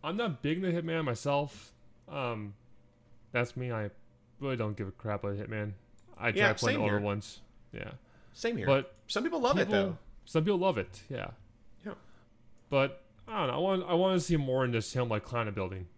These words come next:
Speaker 1: You know, that's me.
Speaker 2: Mm-hmm. I agree.
Speaker 1: It's like, "Oh, he's climbing through a shaft." It's like, how am I supposed to get hyped for this?
Speaker 2: <laughs>
Speaker 1: Okay, next we got Astro's Playroom, which I have no idea the frick I saw.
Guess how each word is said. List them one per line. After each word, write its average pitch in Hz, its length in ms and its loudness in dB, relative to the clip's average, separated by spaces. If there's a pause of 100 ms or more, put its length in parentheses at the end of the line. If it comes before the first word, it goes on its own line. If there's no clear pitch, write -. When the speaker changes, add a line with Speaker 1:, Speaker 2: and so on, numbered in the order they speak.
(120)
Speaker 1:
You 123 80 0
know, 92 180 0 (100)
that's 98 180 -2
me. 90 200 -4 (720)
Speaker 2:
Mm-hmm. 101 140 -8 (180)
I 135 60 0
agree. 110 160 -4 (320)
Speaker 1:
It's - 240 -14 (200)
like, 175 200 -6
"Oh, 190 140 0
he's 147 120 2
climbing 202 280 2
through 170 140 4
a 156 40 6
shaft." 196 500 4
It's 139 100 -4
like, 143 260 2 (840)
how 147 240 -2
am 160 80 0
I 175 60 6
supposed 170 180 2
to 170 60 0
get 147 160 2
hyped 143 300 2
for 131 140 0
this? 117 540 0
Speaker 2:
<laughs> 151 580 -2 (480)
Speaker 1:
Okay, 135 340 0
next 139 500 -2
we 139 80 0
got 131 360 4
Astro's 156 600 4
Playroom, 104 760 0 (120)
which 113 600 0 (460)
I 143 80 -8
have 127 160 -2
no 110 160 -2
idea 117 140 0
the 110 100 -2
frick - 280 -4
I 127 100 2
saw. 120 360 0